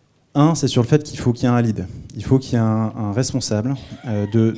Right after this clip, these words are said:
de, de projet. Euh, donc nous, on, on travaille en fait selon trois méthodologies. Où on a le lead du projet,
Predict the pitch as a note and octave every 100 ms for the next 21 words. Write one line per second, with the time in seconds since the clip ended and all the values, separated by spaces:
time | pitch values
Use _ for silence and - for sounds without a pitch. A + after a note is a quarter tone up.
0 | A2 A2+ G#2+ G#2 G#2 A2 - A2 A2+ D#3
1 | - - C3 G#2 G2 F#2+ G2 G2+ G2+ C#3
2 | C3 A#2 A2 F#2+ G#2+ G#2+ G#2+ - B2 A#2+
3 | A#2+ C3 B2 A2+ G#2+ - A#2+ A2+ A2+ A2+
4 | G#2+ B2+ - D#3+ D3+ B2+ A#2 A#2 A2 A2
5 | G#2